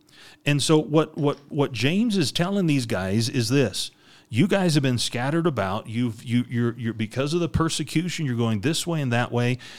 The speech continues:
And he's just simply reminding them, "Listen, you cannot go out there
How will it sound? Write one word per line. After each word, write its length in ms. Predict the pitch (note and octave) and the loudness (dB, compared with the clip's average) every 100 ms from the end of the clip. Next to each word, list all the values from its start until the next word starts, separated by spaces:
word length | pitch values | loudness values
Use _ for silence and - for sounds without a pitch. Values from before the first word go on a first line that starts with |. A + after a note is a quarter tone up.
| - _ | -20 _
And 240 | C3 B2+ | 0 0
he's 280 | B2+ G#2+ C3 | 0 -2 -2
just 320 | - D#3 - | 0 0 2
simply 300 | - G3+ - | 0 -2 -2
reminding 420 | G#3 E3+ D#3 D#3+ A#2+ | 0 2 2 2 2
them, 160 | A2 | 0
"Listen, 300 | C3 B2+ G#2 | 0 -2 -6
you 240 | G2+ B2+ A#3 | -4 -2 -2
cannot 1040 | - F#3 F#3 D3+ D3+ C#3+ D#3+ - - B2+ | -2 0 2 2 2 2 0 -2 -8 -4
go 420 | G#2+ B2+ G#2+ A#2+ - | 2 4 4 2 0
out 320 | A#2+ B2+ - | -2 -2 0
there 400 | G#2 F#2+ F#2 G#3+ | 0 0 0 -2